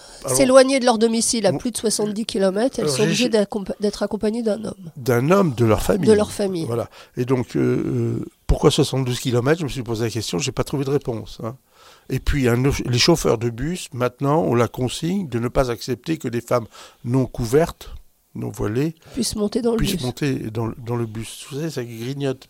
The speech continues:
Speaker 1: de, de petit à petit, de petit à petit, voilà. Alors, j'attends,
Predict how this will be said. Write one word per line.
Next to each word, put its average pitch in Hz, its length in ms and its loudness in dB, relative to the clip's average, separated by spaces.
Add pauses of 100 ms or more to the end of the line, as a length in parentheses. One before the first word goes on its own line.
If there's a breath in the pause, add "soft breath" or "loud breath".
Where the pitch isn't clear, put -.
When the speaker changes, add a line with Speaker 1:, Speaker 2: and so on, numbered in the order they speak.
Speaker 1:
de, 113 420 -6
de 110 120 -6
petit 113 420 -8
à - 20 -6
petit, 156 280 -12
de 120 100 -12
petit - 340 -14
à - 40 -10
petit, - 240 -12
voilà. 110 240 -4 (320 loud breath)
Alors, 143 260 6
j'attends, 120 600 0